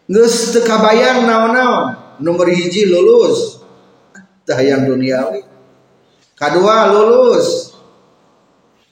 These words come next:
Teu hayang amal, nomor tilu ge lulusnya. Kupedah lain kupedah neraka jeung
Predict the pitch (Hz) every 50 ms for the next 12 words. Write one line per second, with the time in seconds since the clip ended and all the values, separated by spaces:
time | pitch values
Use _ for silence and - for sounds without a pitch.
0 | _ _ _ _ _ _ _ _ _ _ _ _ _ _ _ _ _ _ _ _
1 | _ _ _ _ _ _ _ _ _ _ _ _ 139 143 143 147 143 147 151 151
2 | 151 151 147 147 151 151 147 147 156 175 196 214 214 226 - - - - - 135
3 | 135 143 143 - - 151 151 151 156 143 147 147 147 160 190 196 - - 147 135
4 | 127 - - _ _ _ _ _ _ _ _ _ _ _ _ _ _ _ _ _
5 | _ _ _ _ _ _ _ _ _ _ _ _ _ _ _ _ 127 123 120 139
6 | 139 147 143 139 143 139 143 143 139 143 139 139 139 139 139 139 143 139 139 -
7 | 143 139 139 139 135 143 143 139 139 139 139 135